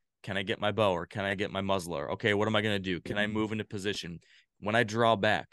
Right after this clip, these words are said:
and I will literally draw back and make sure, like, does it feel right? Is my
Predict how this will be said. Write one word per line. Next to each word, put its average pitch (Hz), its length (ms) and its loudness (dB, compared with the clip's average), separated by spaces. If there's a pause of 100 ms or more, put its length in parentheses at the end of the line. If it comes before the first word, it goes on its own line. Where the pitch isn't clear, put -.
(120)
and 98 80 -6
I 101 120 2
will 113 180 0
literally 117 380 0
draw 101 360 -2
back 107 520 -4
and 95 120 -8
make 104 200 -6
sure, 110 200 -4
like, 95 200 -4 (100)
does 85 140 -6
it 87 180 -10
feel 131 240 4
right? 120 320 4
Is 92 140 -8
my 87 180 -6